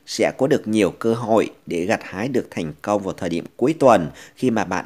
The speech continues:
gặp được thiên ấn sẽ hoàn trả lại cho bạn những gì xứng đáng nhất. Và với bạn tuổi Dần, đầu tuần bạn đang có được chính tài nâng đỡ. Điều này cho thấy bạn cũng không cần phải lo lắng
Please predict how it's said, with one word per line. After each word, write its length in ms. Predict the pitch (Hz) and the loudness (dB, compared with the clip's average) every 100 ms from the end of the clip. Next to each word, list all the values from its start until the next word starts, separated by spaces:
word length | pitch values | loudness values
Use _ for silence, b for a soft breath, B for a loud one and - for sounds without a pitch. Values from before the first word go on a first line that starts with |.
| 85 | -4
gặp 200 | 87 - | -6 -2
được 300 | 90 80 - - | -2 -2 -6 -6
thiên 280 | 135 120 - | 0 0 2
ấn 280 | 101 180 214 - | -2 -2 -6 -8
sẽ 160 | - | -6
hoàn 280 | 123 120 85 - | -2 0 -2 -4
trả 160 | - 110 | -8 -4
lại 220 | 101 - | -4 -4
cho 140 | - 107 | -2 0
bạn 180 | 104 - _ | 0 -4 _
những 220 | 95 - 101 | -10 -8 0
gì 300 | 117 78 - | 2 2 -4
xứng 380 | - 101 131 127 | -8 -6 -4 -6
đáng 280 | 90 92 139 | -8 -8 -2
nhất. 200 | 180 - _ _ _ _ _ _ _ _ _ _ _ - | -2 -2 _ _ _ _ _ _ _ _ _ _ _ -8
Và 240 | 135 131 113 | 2 4 4
với 160 | 101 | 4
bạn 160 | 147 131 | 2 2
tuổi 120 | 95 | 0
Dần, 340 | 101 135 101 87 101 - - | 2 4 4 0 -4 -6 2
đầu 220 | 117 98 | 4 6
tuần 440 | 110 107 90 76 - | 6 4 4 -4 -6
bạn 220 | 110 104 101 | -2 -2 0
đang 200 | 131 123 | -2 0
có 140 | 131 | 2
được 220 | 147 - - | 4 2 0
chính 220 | 101 147 | -6 -2
tài 240 | 131 98 | 0 0
nâng 300 | 82 117 123 | 0 0 2
đỡ. 360 | 95 64 135 165 - | 2 2 0 -2 -6
Điều 180 | 107 101 | -2 0
này 220 | 90 82 - | 0 -4 -4
cho 120 | 120 | -6
thấy 400 | - 95 110 - B B - | -4 -2 -2 -2 B B 0
bạn 140 | 95 - | 0 0
cũng 140 | 90 | -4
không 260 | - 131 123 | 2 0 2
cần 260 | 110 85 | 2 0
phải 180 | - 85 | -2 -4
lo 200 | 113 120 | 0 2
lắng 220 | 104 135 | 2 -2